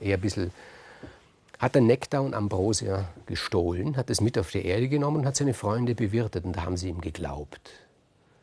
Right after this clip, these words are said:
Sie haben ihn gefürchtet, sie haben vielleicht über ihn gespottet, aber sie haben ihm geglaubt. Und er war auch sehr reich und hat dem Glauben manchmal ein bisschen nachgeholfen.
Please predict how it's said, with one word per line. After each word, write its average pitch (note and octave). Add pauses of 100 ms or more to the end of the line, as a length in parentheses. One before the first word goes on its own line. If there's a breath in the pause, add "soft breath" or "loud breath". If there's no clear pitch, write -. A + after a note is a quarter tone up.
(140)
Sie -
haben F#2
ihn F2
gefürchtet, C3+ (160)
sie -
haben G2
vielleicht F#2+
über G2
ihn F2+
gespottet, C3 (880 soft breath)
aber G#2
sie G#2+
haben F#2+
ihm F2+
geglaubt. F2
Und C#3+
er C#3
war C#3+
auch C3
sehr B2
reich F#2+
und F2+
hat F#2+
dem G2
Glauben F#2+
manchmal F#2+
ein F2
bisschen F2+
nachgeholfen. -